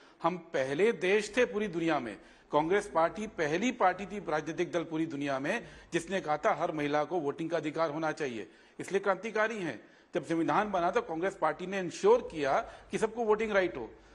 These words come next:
उसके बाद पहली महिला अध्यक्ष हो पार्टी की, पहली प्रधानमंत्री हो, पहली गवर्नर हो, पहली स्पीकर हो, पहली डिप्टी चेयरपर्सन हो, पहली मुख्यमंत्री हो,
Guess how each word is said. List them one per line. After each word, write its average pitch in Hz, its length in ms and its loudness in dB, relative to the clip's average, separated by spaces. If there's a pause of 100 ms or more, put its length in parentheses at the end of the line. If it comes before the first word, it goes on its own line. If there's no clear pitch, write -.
(100)
उसके - 320 4
बाद 165 320 2
पहली 185 600 -2
महिला 151 260 4
अध्यक्ष 185 600 -4
हो 165 80 2
पार्टी 131 300 -2
की, 127 360 -10 (280)
पहली 175 220 0
प्रधानमंत्री 165 680 -2
हो, 135 300 -2 (220)
पहली 202 300 2
गवर्नर 160 500 0
हो, 143 360 -2 (280)
पहली 196 320 2
स्पीकर 180 480 0
हो, 143 340 -2
पहली 202 540 -2
डिप्टी 180 320 -4
चेयरपर्सन 175 580 -2
हो, 165 300 -2 (160)
पहली 208 260 2
मुख्यमंत्री 180 640 -2
हो, 147 280 -2